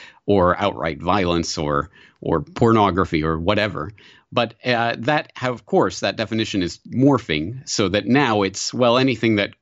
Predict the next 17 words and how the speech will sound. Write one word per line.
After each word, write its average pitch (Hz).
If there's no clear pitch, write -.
for 104
example, 87
could 90
be 95
foreign 113
interference 127
in 107
the 120
election 147
process. 80
So 87
people 104
who 104
are 101
presenting 110
information 110
about 85